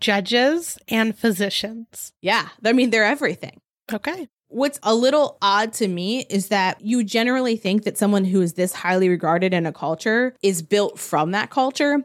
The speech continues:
Speaker 2: but it's actually unclear what relationship the Druids have to the rest of the Celts.
Speaker 1: Hmm.
Speaker 2: Because some folks think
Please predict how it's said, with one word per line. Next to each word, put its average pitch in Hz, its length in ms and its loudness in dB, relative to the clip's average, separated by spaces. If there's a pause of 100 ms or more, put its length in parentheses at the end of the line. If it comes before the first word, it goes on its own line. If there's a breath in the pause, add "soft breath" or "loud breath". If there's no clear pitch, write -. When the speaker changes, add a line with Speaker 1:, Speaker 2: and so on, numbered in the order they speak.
(140)
Speaker 2:
but 233 100 4
it's 240 160 -4
actually 254 520 -4
unclear 196 800 -2
what 196 320 -2
relationship 220 640 -2
the 208 80 0
Druids 185 300 0
have 202 580 0 (200)
to 226 100 -4
the 202 120 2
rest 165 280 -2
of 151 60 -10
the - 80 -12
Celts. - 300 -10
Speaker 1:
Hmm. 269 260 0 (260)
Speaker 2:
Because 220 260 2
some 311 220 0
folks 285 300 0
think 190 280 -2